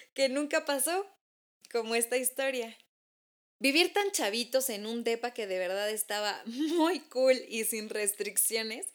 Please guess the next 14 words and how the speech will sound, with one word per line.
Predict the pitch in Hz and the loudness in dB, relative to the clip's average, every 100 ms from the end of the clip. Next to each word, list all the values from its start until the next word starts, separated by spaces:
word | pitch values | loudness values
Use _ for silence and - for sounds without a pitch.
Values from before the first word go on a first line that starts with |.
| - - - - | -16 -18 -14 -2
hicieron | 277 302 302 359 | 0 2 2 0
que | 370 247 | 0 0
el | 208 | 4
after | 208 220 - 247 | 2 0 -4 -6
fuera | 240 233 226 247 | -2 -2 -2 -2
en | 190 190 | -6 -8
mi | 185 | -8
casa | - 196 226 247 | -2 -2 -2 -2
siempre. | - 190 190 175 - _ _ _ _ - - - - | -2 -2 -6 -8 -12 _ _ _ _ -20 -20 -20 -8
Bueno, | 220 262 | -4 -2
hasta | 269 262 269 | -2 -2 -2
recuerdo | 262 262 277 294 339 | -2 0 -2 -2 -4
que, | - 311 254 - - - _ - | -4 -2 -2 -4 -16 -20 _ -10
ah, | 240 247 226 - | -8 -8 -10 -16